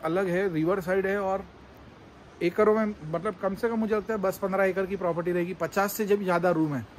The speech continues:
तो ऐसे तो offbeat अगर आप मुंबई, दिल्ली से आ रहे हैं और यहाँ ऐसा कुछ function करना चाहते हैं जिसमें fifty rooms की आपको requirement हो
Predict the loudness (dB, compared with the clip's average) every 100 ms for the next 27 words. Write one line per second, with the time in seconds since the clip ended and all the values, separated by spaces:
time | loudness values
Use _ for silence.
0 | -20 -16 -4 -4 -2 -2 0 0 0 0
1 | 0 0 0 -2 2 4 4 4 2 2
2 | 2 2 4 2 -2 -14 -20 -16 -6 -2
3 | 0 0 -2 0 0 0 0 -4 -2 0
4 | 0 0 -2 -2 -2 -4 -2 -4 -2 -4
5 | 0 0 0 -2 0 0 0 -2 0 -2
6 | -2 0 2 2